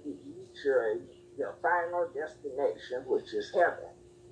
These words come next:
We have to understand, I'm sorry, I skipped one. Remember what God has promised.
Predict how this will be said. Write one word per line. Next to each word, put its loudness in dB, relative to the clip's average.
We 6
have 2
to 4
understand, -2
I'm -4
sorry, 4
I 4
skipped 0
one. -4
Remember 4
what 2
God 4
has -8
promised. -6